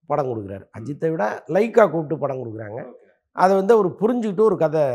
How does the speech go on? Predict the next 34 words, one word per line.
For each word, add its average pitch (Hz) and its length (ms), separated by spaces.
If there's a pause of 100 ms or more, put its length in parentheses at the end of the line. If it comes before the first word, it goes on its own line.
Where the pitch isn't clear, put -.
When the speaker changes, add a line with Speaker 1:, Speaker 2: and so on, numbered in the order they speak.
Speaker 1:
ரெடி 123 220
பண்றாரு. 107 400
Speaker 2:
ம். 135 140 (320)
Speaker 1:
நிறைய 135 360
டிஸ்கஷன், 131 520
அஜித்தோட 120 800
டிஸ்கஷன், 120 500 (100)
Speaker 2:
ம். 135 60 (180)
Speaker 1:
அப்படி 123 280
இப்படின்னு 180 160
பண்ணி 165 240 (160)
ஃபைனலா 156 440
வந்து 143 240
இந்த 131 140
கதையை 123 320
செலக்ட் 117 240
பண்ணியிருக்காங்க. 104 420
Speaker 2:
ஓகே. - 320 (160)
Speaker 1:
நிச்சயமா 226 340
அது 196 280
வந்து 156 280
ஒரு 131 140
நல்ல 127 280
படமா 95 560
தான் 90 120
இருக்கும். - 300 (300)
Speaker 2:
இப்போ 160 260
அதை 151 200
தொடர்ந்து 170 400
பார்த்தீங்கன்னா, 113 640
சில 160 260
படங்கள் 175 400
எல்லாமே 151 420
நம்ம, 127 460